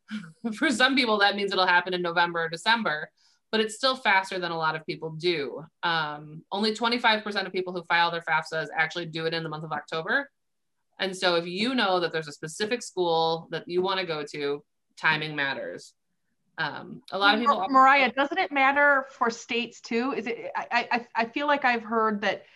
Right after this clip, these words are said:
Speaker 2: states, right, s-, like certain states run out of money, like Illinois runs out of money really quickly kind of thing.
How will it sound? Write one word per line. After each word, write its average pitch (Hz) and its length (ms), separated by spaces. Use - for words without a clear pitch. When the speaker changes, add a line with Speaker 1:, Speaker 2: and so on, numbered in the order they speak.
Speaker 2:
states, - 800
right, 220 160
s-, - 180
like 247 160
certain 262 300
states - 400
run 214 100
out 202 160
of 190 80
money, 180 200
like 175 180
Illinois 247 360
runs 226 240
out 208 140
of 196 80
money 202 240
really 190 300
quickly 180 520
kind 185 220
of 156 100
thing. - 200